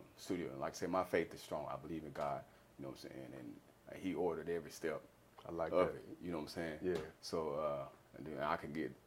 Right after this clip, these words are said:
Speaker 1: well, I can get emotional on you right now 'cause just looking back, but it was, it was, uh,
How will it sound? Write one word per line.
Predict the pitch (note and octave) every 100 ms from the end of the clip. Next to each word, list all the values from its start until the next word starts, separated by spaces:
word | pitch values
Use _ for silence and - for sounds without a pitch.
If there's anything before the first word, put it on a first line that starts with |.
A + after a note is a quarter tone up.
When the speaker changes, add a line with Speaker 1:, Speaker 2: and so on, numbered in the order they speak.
| -
Speaker 1:
well, | D2+
I |
can | E2+
get | D#2
emotional | D2+ F#2+ A2 - C#2
on | C#2+
you | C2+
right | C2+ D2+
now | D#2
'cause | D#2 D#2+ D2+
just | D#2+ D#2
looking | F2 - D2
back, | D#2 - - - - -
but | D2+
it | E2+
was, | E2 C#2+
it | C2 E2
was, | D2+ D2+
uh, | C#2+ C2